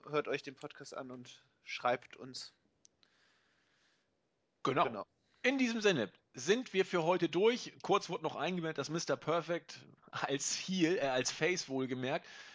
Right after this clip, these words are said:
Speaker 1: Ach ja.
Speaker 2: sich, äh, richtig geil findend mit einem, äh, N-F-L-Spieler gemessen hat und sich selbst einen Pass zugeworfen hat und sagte, „Gott, bin ich geil“, wohlgemerkt,
Speaker 1: Und der Wurf war
Speaker 2: Babyface.
Speaker 1: perfekt.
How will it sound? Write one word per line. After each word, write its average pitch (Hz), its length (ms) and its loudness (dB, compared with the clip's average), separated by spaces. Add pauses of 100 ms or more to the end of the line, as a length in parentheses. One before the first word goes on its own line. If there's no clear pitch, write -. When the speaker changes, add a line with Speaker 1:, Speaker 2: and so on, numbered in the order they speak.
(160)
Speaker 1:
Ach 143 120 0
ja. - 160 8
Speaker 2:
sich, - 200 -2
äh, 156 60 2
richtig 170 380 -2
geil 185 260 6
findend 170 640 -2
mit 151 180 -4
einem, 139 260 0
äh, 131 120 -2
N-F-L-Spieler 175 880 -2
gemessen 160 480 -4
hat 160 200 -4 (380)
und 196 180 4
sich - 220 -4
selbst 139 340 0
einen 120 140 0
Pass - 340 -4
zugeworfen 110 720 -4
hat 101 220 -4
und 117 120 -6
sagte, 113 320 -4
„Gott, - 220 0
bin 147 140 -2
ich - 140 -6
geil“, 123 420 2
wohlgemerkt, 117 640 0
Speaker 1:
Und - 100 -2
der 143 180 6
Wurf 156 320 8
war 135 120 8
Speaker 2:
Babyface. 101 120 2
Speaker 1:
perfekt. - 720 4